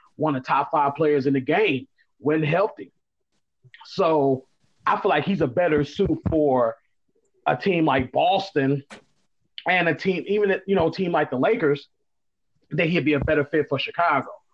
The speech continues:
You know, Chicago needs to develop, need to just develop their players. Now, it's 'cause they don't have, like,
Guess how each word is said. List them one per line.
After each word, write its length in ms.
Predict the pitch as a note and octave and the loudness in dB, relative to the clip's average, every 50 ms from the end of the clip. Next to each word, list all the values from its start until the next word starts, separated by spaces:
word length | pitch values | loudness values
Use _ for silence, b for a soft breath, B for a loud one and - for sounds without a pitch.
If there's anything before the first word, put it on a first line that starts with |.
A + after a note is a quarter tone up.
| b b b b b b - | b b b b b b -2
You 100 | D3 D3+ | 0 0
know, 100 | C#3+ C3+ | 2 2
Chicago 500 | - - B2+ F#3 F3+ F#3 G3+ F#3+ F#3 E3+ | 0 -4 -2 0 2 2 2 2 0 0
needs 240 | E3 D#3+ D3+ A#2+ | 2 0 0 0
to 60 | C3+ C3+ | -2 -4
develop, 420 | - - D#3 D#3 D#3+ - - A#2 | -2 0 -2 -2 -2 -2 -2 -2
need 140 | C3+ C3+ C3 | -2 -2 -6
to 60 | - _ _ | -6 _ _
just 160 | - D#3 D3 - | -4 -4 -2 -4
develop 380 | C3+ A#2 - C3+ C3+ B2+ B2+ | -8 -6 -2 -2 -2 -2 -2
their 100 | - - - - | -4 -6 -6 -4
players. 400 | D3+ D#3+ D3 B2+ G2 G2 - _ _ _ b b b b b | -2 -2 -2 -2 -4 -8 -14 _ _ _ b b b b b
Now, 260 | - D3 D3+ C#3+ C#3 C#3 | -2 0 0 2 0 0
it's 100 | C3+ - _ _ _ - | -2 -4 _ _ _ -6
'cause 100 | F3 C#3+ | -4 0
they 140 | E3+ F3+ | 0 0
don't 140 | F3+ D#3+ D#3 | 2 0 0
have, 500 | C3+ C#3+ F3 C3 G3 G3 F#3 D#3+ C#3 - | 0 0 0 2 2 2 2 0 0 0
like, 340 | D3 D3 C#3 C#3 C4 C4 - | 0 2 2 2 0 -2 -8